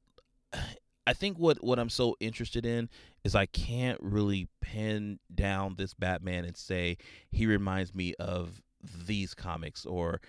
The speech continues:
this point or period, uh, you know, in the books." Like, I can't. I, I, I just really wanna be able to, you know, see him in fluid action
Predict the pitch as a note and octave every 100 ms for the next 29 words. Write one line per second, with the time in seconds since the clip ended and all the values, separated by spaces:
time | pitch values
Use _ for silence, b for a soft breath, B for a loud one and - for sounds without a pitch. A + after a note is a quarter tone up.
0 | B B D#2+ G2 A2 - - G2+ F#2 -
1 | - F2+ - G#2 F#2 F2 E2+ E2 _ F2+
2 | E2+ E2 - F2+ F2 E2 - _ F#2 F2
3 | E2+ F2 - - F2+ - B B B -
4 | - D3+ F#3 - - F#2+ E2+ F#2+ - G2
5 | G2 F#2+ G2 A#2+ A#2 A2 G#2+ F#2+ G2+ F#2+
6 | G2 - G2+ F#2+ F2 - b b b -
7 | - G2 G2 F2 - - A2+ A2+ G#2+ G2+
8 | G2+ G2+ - _ _ _ - F#2 - G2+
9 | G#2 G2+ F#2 F2 - - E2+